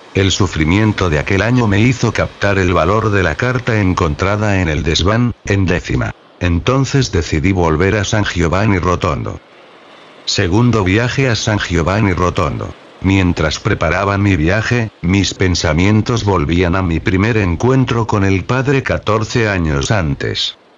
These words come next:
¿Cómo era posible no haber sentido la necesidad de volver a San Giovanni Rotondo durante esos catorce años? No sabía explicarme el porqué.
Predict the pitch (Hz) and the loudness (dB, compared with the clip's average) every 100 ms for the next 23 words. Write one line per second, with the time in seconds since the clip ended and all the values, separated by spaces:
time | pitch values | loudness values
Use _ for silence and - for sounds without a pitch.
0 | _ _ - - 120 123 104 120 120 135 | _ _ -14 -4 0 2 2 0 0 -2
1 | 117 127 127 90 73 87 85 92 104 - | 0 2 2 2 2 0 2 0 0 0
2 | 85 82 110 107 95 85 85 95 - 98 | 0 0 0 2 0 0 0 -2 0 0
3 | 113 139 90 80 92 104 131 117 107 101 | 2 0 0 0 0 2 0 0 0 -2
4 | - 85 85 107 98 82 87 123 135 135 | 0 0 0 2 0 0 0 0 0 2
5 | 127 95 87 87 120 107 107 139 120 - | 2 2 0 0 0 0 0 0 -2 -2
6 | 90 - 104 110 - 92 82 113 117 123 | -4 -2 -2 -2 0 0 2 2 2 0
7 | - - - - - - - 101 113 113 | -4 -12 -20 -20 -20 -20 -6 0 2 2
8 | 98 85 98 76 85 - - 85 - 98 | 0 2 2 2 -2 -4 -4 -2 0 -2
9 | 104 95 92 87 - 92 - 95 69 | 0 0 0 0 0 -2 0 -2 -4